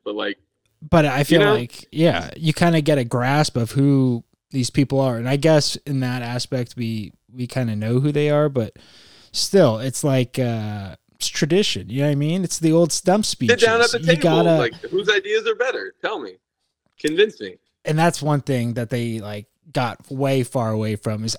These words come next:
Speaker 2: actually debating, right? Letting fucking guys sit down for six hours at a time and just hashing ideas out doesn't ever
Speaker 1: Yeah.
Speaker 2: happen.
Speaker 1: Sometimes when I'm in the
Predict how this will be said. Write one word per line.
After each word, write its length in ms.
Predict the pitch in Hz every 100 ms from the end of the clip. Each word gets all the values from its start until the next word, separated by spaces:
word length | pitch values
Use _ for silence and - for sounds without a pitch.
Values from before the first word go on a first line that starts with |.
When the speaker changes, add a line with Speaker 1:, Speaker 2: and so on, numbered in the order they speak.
| -
Speaker 2:
actually 520 | 135 131 - 131 120
debating, 540 | 107 117 110 101 95
right? 380 | 107 107 107 117 - -
Letting 460 | 143 143 131 135
fucking 560 | 127 156 131 - 127 123
guys 280 | 127 123 120
sit 240 | - 147
down 260 | 143 131 127
for 160 | 127 127
six 400 | - 156 - 143
hours 320 | 120 123 123
at 100 | 123
a 60 | 117
time 320 | 127 117 120
and 100 | 117
just 340 | 123 117 -
hashing 560 | - 160 139 123 143 127
ideas 440 | 110 107 110 113
out 300 | 123 127 143 - _ _ _
doesn't 300 | 123 117 110
ever 200 | 120 120
Speaker 1:
Yeah. 160 | 143 175
Speaker 2:
happen. 240 | 131 - - _ _ _ _ - -
Speaker 1:
Sometimes 360 | 156 190 185
when 100 | 170
I'm 120 | 160
in 80 | 165
the 120 | 139